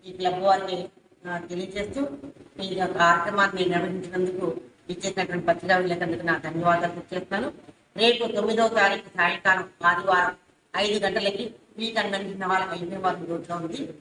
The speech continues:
దాంట్లో ఈ శాంతిశ్రీ గారి యొక్క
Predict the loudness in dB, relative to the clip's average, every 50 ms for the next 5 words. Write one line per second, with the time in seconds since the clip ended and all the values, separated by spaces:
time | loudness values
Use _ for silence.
0 | _ _ _ _ 0 4 4 4 4 2 -2 -4 -4 -4 -4 -6 _ _ _ _
1 | _ _ _ _ _ -16 -12 -8 -4 -4 -4 -4 -4 -2 2 2 2 2 2 -2
2 | -6 -6 -4 -2 0 2 2 2 2 0 -2 -4 -6 -8 -10 -12 -10 -4 -2 0
3 | 0 0